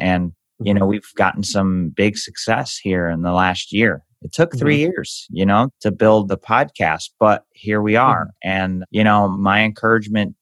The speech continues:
Speaker 1: to everybody listening is to, if you have a thought about how you could improve the world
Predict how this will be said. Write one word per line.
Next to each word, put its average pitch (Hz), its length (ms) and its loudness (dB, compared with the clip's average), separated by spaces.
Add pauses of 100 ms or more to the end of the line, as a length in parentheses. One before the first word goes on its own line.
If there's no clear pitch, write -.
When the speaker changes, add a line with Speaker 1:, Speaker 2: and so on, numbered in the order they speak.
(100)
Speaker 1:
to 98 400 2
everybody 104 400 2
listening 113 500 0
is 95 280 0
to, 87 360 -2 (300)
if 90 160 -10
you 98 60 -6
have 123 200 0
a 120 60 -4
thought 113 440 0 (220)
about 95 280 0
how 101 180 -4
you 110 160 0
could 110 120 -2
improve 101 380 -2
the 92 80 -2
world 104 460 0